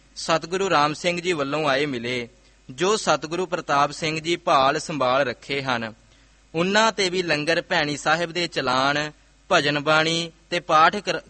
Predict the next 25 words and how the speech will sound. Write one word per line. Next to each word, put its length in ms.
ਕਰਾਉਣ 340
ਦੀ 120
ਬੜੀ 320
ਬਾਰ-ਬਾਰ 560
ਪੱਕੀ 380
ਕੀਤੀ 380
ਹੋਈ 320
ਹੈ, 260
ਜੋ 280
ਗੁਰੂ 240
ਹਰੀ 280
ਸਿੰਘ 280
ਜੀ 180
ਜਿਵੇਂ 420
ਕਿਵੇਂ 300
ਨਿਭਾਹੀ। 680
ਨਾਮਧਾਰੀਆਂ 920
ਵੱਲੋਂ 460
ਸਰਕਾਰੀ 680
ਅਰਜ਼ੀਆਂ 420
ਦੇ 200
ਕੇ 340
ਸ਼ਾਦੀ 520
ਗਮੀ 300
ਪਾਰੋਂ 560